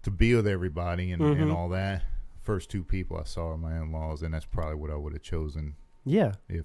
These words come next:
Speaker 1: if I got to pick,
Speaker 2: You know,
Speaker 1: so.
Speaker 2: isn't that something, like, whenever you go to, um, you know, a funeral or something, especially if you're part of the family, you know, you're having to sit up front, you know.
Speaker 1: Yeah.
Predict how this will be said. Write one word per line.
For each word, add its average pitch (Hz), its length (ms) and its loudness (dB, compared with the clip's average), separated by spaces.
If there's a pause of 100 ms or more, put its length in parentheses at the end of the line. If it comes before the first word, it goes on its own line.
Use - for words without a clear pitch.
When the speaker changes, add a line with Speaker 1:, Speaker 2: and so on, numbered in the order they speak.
(120)
Speaker 1:
if - 220 -6
I 78 100 -6
got 76 220 -6
to 78 80 -14
pick, - 340 -2
Speaker 2:
You 151 80 2
know, 175 120 8
Speaker 1:
so. 185 40 8
Speaker 2:
isn't 214 120 4
that 208 180 4
something, 175 460 4
like, 156 280 2
whenever 160 240 6
you 139 120 2
go 139 240 6
to, 139 420 2
um, 117 420 -2 (600)
you 151 120 4
know, 151 140 4
a 135 60 2
funeral 147 440 4
or 131 60 4
something, 131 260 0
especially 165 400 4
if 123 100 -6
you're 139 240 0 (280)
part 139 180 4
of 123 60 -4
the 113 80 -6
family, 107 580 -6
you 113 120 -4
know, 110 100 -2
you're 117 240 0
having 117 160 0
to 104 60 -6
sit 117 220 -4
up 113 180 -6
front, 107 320 -4
you 110 80 -8
know. 92 100 2
Speaker 1:
Yeah. 82 80 2